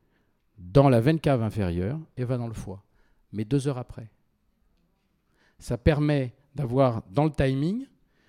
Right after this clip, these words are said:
justement, le fait que les graisses, acides gras saturés pourront être traités après. C'est pour ça qu'il ne faut pas trop manger tard.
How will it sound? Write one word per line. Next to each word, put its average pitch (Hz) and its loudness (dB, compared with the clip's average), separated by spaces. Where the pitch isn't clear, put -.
justement, 123 -4
le 190 0
fait 170 -2
que - -6
les 120 -6
graisses, 127 -4
acides 131 -6
gras 131 -4
saturés 120 -6
pourront 123 -6
être 117 -6
traités - -6
après. 101 -12
C'est - -4
pour 156 2
ça 214 0
qu'il - -6
ne - -6
faut 160 0
pas 185 2
trop 196 0
manger 139 -2
tard. 98 -6